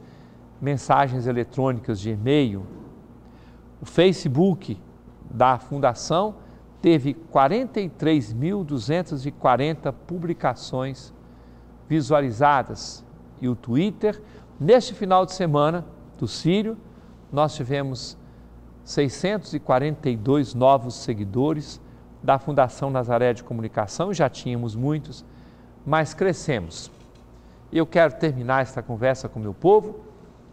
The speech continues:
dizendo a você, está vendo que vale a pena? O pós-sírio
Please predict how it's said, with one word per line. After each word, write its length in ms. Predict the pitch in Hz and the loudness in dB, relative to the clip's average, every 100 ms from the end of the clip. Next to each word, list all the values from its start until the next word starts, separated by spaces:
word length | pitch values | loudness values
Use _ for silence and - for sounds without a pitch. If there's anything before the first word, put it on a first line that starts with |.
| - - - - - - | -20 -20 -20 -20 -18 -10
dizendo 340 | 110 151 151 | -2 0 2
a 20 | |
você, 420 | 139 131 - 113 101 - - - - - | 0 -2 -2 -4 -4 -16 -20 -20 -20 -20
está 200 | - 185 | -4 0
vendo 280 | 165 190 135 | 2 0 -2
que 80 | 127 | 0
vale 220 | 131 131 | 2 2
a 40 | |
pena? 360 | 117 190 180 101 - - - - - - - - - - - - - - - - - - - - - - - - - - | 2 -2 -2 -6 -12 -20 -20 -20 -20 -20 -20 -20 -20 -20 -20 -20 -20 -20 -20 -20 -20 -20 -20 -20 -20 -20 -20 -20 -20 -12
O 120 | 139 | -10
pós-sírio 1120 | 120 - 160 156 - - - - 185 202 208 | -4 4 6 6 -2 -12 -8 -2 -2 -2 -6